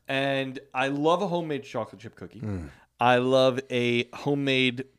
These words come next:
Speaker 1: pre-cut, uh, you know, Toll House when they get, you know, you can buy
Speaker 2: Oh,
Speaker 1: the
Speaker 2: the little
Speaker 1: things
Speaker 2: squares,
Speaker 1: where
Speaker 2: you
Speaker 1: they're
Speaker 2: just
Speaker 1: already
Speaker 2: peel 'em off.
Speaker 1: pre-cut,
Speaker 2: Yep.
Speaker 1: you know. Those usually never make it to the oven. Those
Speaker 2: They go straight
Speaker 1: they'll
Speaker 2: into
Speaker 1: go
Speaker 2: that.
Speaker 1: right into the mouth.
Speaker 2: Yep.
Speaker 1: <laughs> Um, but I loved when my mom would make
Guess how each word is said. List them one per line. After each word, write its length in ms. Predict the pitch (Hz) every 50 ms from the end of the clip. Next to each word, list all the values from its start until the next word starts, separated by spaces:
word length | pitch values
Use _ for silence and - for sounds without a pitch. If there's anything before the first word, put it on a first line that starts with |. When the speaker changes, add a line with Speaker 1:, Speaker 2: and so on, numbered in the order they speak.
| _
Speaker 1:
pre-cut, 840 | - - - 156 147 139 135 120 - - - 160 151 147 - - - - -
uh, 340 | 131 123 120 117 117 117 113
you 80 | 107 120
know, 120 | 113 104 98
Toll 300 | - - 135 131 131 123
House 280 | 120 113 110 104 -
when 120 | - 107 104
they 100 | 101 98
get, 160 | 92 104 - - - -
you 80 | - 107
know, 100 | 98 92
you 160 | 87 90 85
can 80 | -
buy 100 | - 98
Speaker 2:
Oh, 20 | 98
Speaker 1:
the 60 | 101
Speaker 2:
the 80 | 87 104
little 140 | 98 104 101
Speaker 1:
things 60 | 101
Speaker 2:
squares, 380 | - - - 123 113 110 110 110
Speaker 1:
where 80 | 135 135
Speaker 2:
you 60 | 131
Speaker 1:
they're 120 | 123 117
Speaker 2:
just 80 | 113 113
Speaker 1:
already 0 |
Speaker 2:
peel 120 | 131 120
'em 220 | 113 107 151 147 135
off. 80 | 113
Speaker 1:
pre-cut, 200 | 131 143 139 143 120
Speaker 2:
Yep. 80 | 127
Speaker 1:
you 60 | 143
know. 180 | 139 135 143 139 - - - - - _ _ -
Those 260 | 165 160 160 151 135
usually 360 | 151 160 151 131 147 143 131
never 220 | 123 120 117 107
make 260 | 110 107 107 107 - -
it 80 | 95 -
to 80 | -
the 140 | 98 98 92
oven. 220 | 87 85 82 80
Those 220 | 87 95 101 101 -
Speaker 2:
They 100 | 110 110
go 120 | 107 110
straight 280 | 92 - - 113 113 110
Speaker 1:
they'll 80 | 113 120
Speaker 2:
into 100 | 117 104
Speaker 1:
go 60 | 104
Speaker 2:
that. 120 | 95 95 90
Speaker 1:
right 220 | 90 92 - 175 180
into 200 | 208 175 - 196
the 80 | 185
mouth. 300 | 143 101 - - - -
Speaker 2:
Yep. 200 | - 160 - -
Speaker 1:
<laughs> 100 | - - - - -
Um, 480 | - 156 156 160 160 156 151 147 147 143 - - - 202 - _ - 165 151
but 200 | 175 180 170 170
I 140 | 175 180 185
loved 580 | 185 190 196 202 214 220 226 220 220 196 175
when 160 | 190 196 202
my 120 | 180 165 151
mom 340 | 139 135 135 139 139 143 147
would 140 | 147 139
make 560 | 123 123 127 131 139 143 127 - - - -